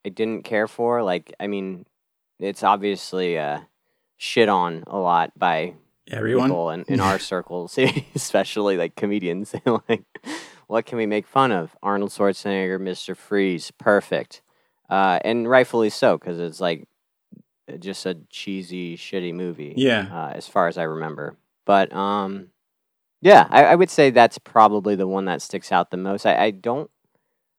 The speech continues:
Speaker 1: like, I don't, I don't remember, uh, certain ones that I saw. Like, I listened to you guys do Eraser, and, like,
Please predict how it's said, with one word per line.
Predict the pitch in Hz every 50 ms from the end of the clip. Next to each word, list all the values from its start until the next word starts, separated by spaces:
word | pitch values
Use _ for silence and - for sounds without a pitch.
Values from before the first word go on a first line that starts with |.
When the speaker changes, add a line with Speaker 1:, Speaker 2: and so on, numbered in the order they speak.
| _ _ _ -
Speaker 1:
like, | 110 107
I | 135
don't, | 147 175 160 - - - - - - _ _ _ _ -
I | 123 139
don't | 170 156 117
remember, | 131 113 107 110 113 110 113 110 110 107 104 104 - -
uh, | 95 98 101 98 98 95 92 92 92 90 - - _ _ _ _ _ _ _ _ _ _ _ _ _ _ _
certain | - - - 113 67 107 110
ones | 107 107 107 101
that | 107 107
I | 104
saw. | - - - 107 104 104 104
Like, | 101 95 -
I | 110
listened | 104 113 110 - - 110
to | 101
you | 98
guys | 101 98 95 -
do | 104 98
Eraser, | 95 92 92 92 90 92 - - - 104 104 95
and, | 85 95 95 92
like, | 92 90 90 - -